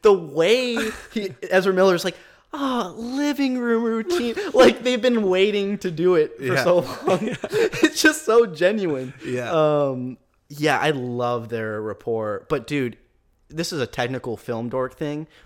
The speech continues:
Speaker 1: The way Emma Watson is, so
Speaker 2: I think you're about to dive into what it was, like, my next talking point I was gonna
Speaker 1: Oh,
Speaker 2: do. But,
Speaker 1: awesome.
Speaker 2: but, but keep going.
Speaker 1: So,
Speaker 2: I wanna see if we
Speaker 1: so,
Speaker 2: think of the same thing.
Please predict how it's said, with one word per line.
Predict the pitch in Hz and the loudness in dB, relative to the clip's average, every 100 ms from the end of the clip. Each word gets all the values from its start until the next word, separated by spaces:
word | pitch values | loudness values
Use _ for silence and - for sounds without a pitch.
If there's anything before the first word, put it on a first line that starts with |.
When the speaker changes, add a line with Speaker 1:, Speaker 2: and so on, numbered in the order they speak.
| _ | _
Speaker 1:
The | 131 | -6
way | 120 139 160 170 160 139 120 _ _ | -4 -2 0 0 -2 -4 -8 _ _
Emma | 131 127 | -8 -6
Watson | 113 110 110 - 110 104 - | -2 -2 -4 -6 -10 -12 -10
is, | 113 104 101 - - - _ _ _ _ | -8 -8 -10 -10 -12 -16 _ _ _ _
so | - 160 139 139 - _ _ _ _ _ - | 0 2 4 0 -6 _ _ _ _ _ -14
Speaker 2:
I | |
think | - 156 156 | -6 -6 -2
you're | 143 | -2
about | 123 120 | -2 -6
to | 120 | -8
dive | 107 107 107 | -8 -8 -8
into | 104 104 | -12 -12
what | 107 107 | -12 -12
it | |
was, | 110 110 | -12 -14
like, | 110 110 | -16 -16
my | 110 | -14
next | 107 - - | -14 -16 -18
talking | - - - | -18 -18 -16
point | 98 | -14
I | |
was | 92 | -6
gonna | 156 | -2
Speaker 1:
Oh, | 135 | 0
Speaker 2:
do. | 117 | 2
But, | |
Speaker 1:
awesome. | 117 123 - 107 | 2 2 2 -4
Speaker 2:
but, | |
but | 110 | -4
keep | 143 151 | -4 -4
going. | 135 - | -4 -6
Speaker 1:
So, | - 180 160 | 2 4 6
Speaker 2:
I | 151 | 4
wanna | 131 | 0
see | - 113 | -4 -8
if | - | -8
we | 113 | -12
Speaker 1:
so, | 117 175 165 156 | -2 4 6 6
Speaker 2:
think | 156 | 6
of | 151 | 4
the | |
same | 147 143 139 | 4 2 -2
thing. | 104 | -4